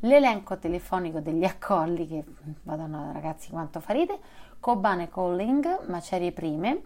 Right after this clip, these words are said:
diviso in due, La scuola di pizza in faccia del professor Calcare, e poi A babbo morto, una storia di Natale. Allora, questi sono tutti, eh, i volumi graphic novel di,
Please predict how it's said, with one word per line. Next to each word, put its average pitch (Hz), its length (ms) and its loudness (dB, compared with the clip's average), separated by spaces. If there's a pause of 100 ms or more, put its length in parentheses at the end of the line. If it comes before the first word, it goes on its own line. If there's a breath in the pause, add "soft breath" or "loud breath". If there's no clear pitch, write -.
diviso 165 640 -6
in 190 240 0
due, 170 380 2 (460 loud breath)
La 220 140 2
scuola 220 380 4
di 190 120 -8
pizza 220 260 -4
in 277 100 0
faccia - 320 -4
del 202 140 -4
professor 214 500 -4
Calcare, - 800 -4 (600 loud breath)
e 381 100 4
poi 165 360 4
A 208 100 6
babbo 180 340 4
morto, - 380 -2
una 233 100 4
storia 147 380 -2
di 160 180 -4
Natale. 156 600 -4 (680 loud breath)
Allora, 180 240 4
questi 220 300 2
sono 165 200 -2
tutti, 196 520 -2
eh, 165 640 -6
i 160 380 -6
volumi 175 580 2
graphic 160 440 -2
novel 170 600 2
di, 165 500 -4